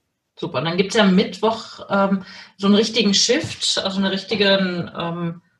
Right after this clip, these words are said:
Verschiebung, weil da wechselt die Sonne das Zeichen. Wir hatten jetzt die Wassermann-Energiezeit und dann am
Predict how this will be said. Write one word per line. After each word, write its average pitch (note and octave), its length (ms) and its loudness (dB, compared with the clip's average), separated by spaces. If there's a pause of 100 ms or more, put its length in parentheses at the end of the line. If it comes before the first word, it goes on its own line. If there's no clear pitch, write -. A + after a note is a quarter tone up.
Verschiebung, B3+ 680 -2
weil G3+ 180 4
da F#3+ 320 2
wechselt F#3 520 -2
die G3+ 60 0
Sonne F3 300 -2
das A#3+ 220 -4
Zeichen. A3 400 0
Wir G3 100 -2
hatten F#3+ 180 -2
jetzt F#3 220 -2
die D#3+ 100 -2
Wassermann-Energiezeit A#3 2000 0
und - 380 -4
dann E3+ 280 -2
am D#3 360 -4